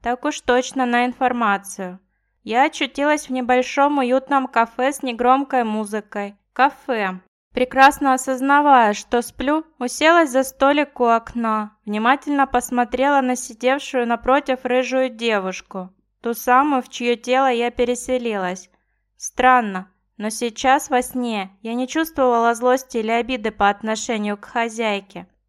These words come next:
«И зачем?» только и спросила я. «Так нужно», грустно улыбнулась моя собеседница. «Ты обо всем узнаешь позже, Рита, клянусь. А пока помни, не доверяй ни одному из них.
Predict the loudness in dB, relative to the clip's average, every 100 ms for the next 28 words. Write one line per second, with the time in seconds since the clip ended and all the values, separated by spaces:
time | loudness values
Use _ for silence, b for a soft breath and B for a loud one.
0 | _ _ -10 -2 0 0 -4 -4 -2 -2
1 | -4 -12 _ _ _ -4 -2 -4 -4 -4
2 | -4 -4 -4 -6 -4 -2 -4 -4 -6 -8
3 | -14 _ _ _ _ _ _ -4 -2 -4
4 | -2 -4 -6 -8 -10 -12 _ _ _ -10
5 | -6 -6 -4 -4 -2 -2 -4 -2 0 -2
6 | -4 -4 -4 -4 -6 -6 -8 -4 -4 -2
7 | -4 -8 -10 -10 -10 -14 _ _ _ _
8 | -2 0 2 0 0 0 0 -2 0 0
9 | 0 -4 0 2 2 -2 -10 -12 -16 _
10 | _ -8 -6 -4 -4 -8 -8 -10 -2 0
11 | 0 -2 -2 -8 b _ _ _ -8 -4
12 | -2 0 0 0 2 2 2 -2 -8 -12
13 | _ _ -8 -4 -2 0 0 2 2 2
14 | 0 0 -2 -2 -2 -2 -4 -6 -6 -6
15 | -8 -16